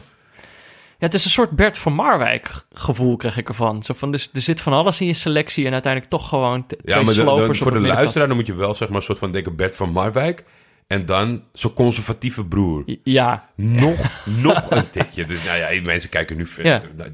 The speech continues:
Speaker 2: Of die pakken hun kop dat het bestaat niet. Het bestaat.
Speaker 1: <laughs>
Speaker 2: Jeannot Roor.
Speaker 1: Ja, hij is het. Maar inderdaad, het is, het is nog erger om, als je ziet wat hij allemaal tot zijn beschikking heeft, zeg maar. Wat hij allemaal niet opstelt.
Speaker 2: Ja, dat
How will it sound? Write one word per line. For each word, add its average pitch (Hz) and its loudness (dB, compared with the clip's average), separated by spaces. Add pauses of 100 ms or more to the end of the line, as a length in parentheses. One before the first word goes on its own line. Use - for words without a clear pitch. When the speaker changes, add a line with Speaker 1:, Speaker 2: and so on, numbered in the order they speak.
Speaker 2:
Of 78 -14
die 82 -8
pakken 90 -2
hun 85 -2
kop - -10
dat 82 -6
het 78 -12
bestaat - -8
niet. 117 -6
Het 139 -6
bestaat. 208 -2 (440)
Speaker 1:
<laughs> - 0
Speaker 2:
Jeannot 151 2
Roor. 147 2
Speaker 1:
Ja, 127 0
hij 160 0
is 220 0
het. 127 -6 (260)
Maar 131 0
inderdaad, 139 0
het - -14
is, 143 -4
het - -8
is - -4 (120)
nog - -6
erger 185 0
om, 117 -4
als 120 -4
je 123 -6
ziet 127 -4
wat 127 -2
hij 131 -2
allemaal 123 2
tot 123 -8
zijn - -10
beschikking 123 -2
heeft, 110 -12
zeg - -12
maar. 143 0
Wat 135 0
hij 135 0
allemaal 131 2
niet 160 6
opstelt. - 0
Speaker 2:
Ja, 78 -10
dat 76 -14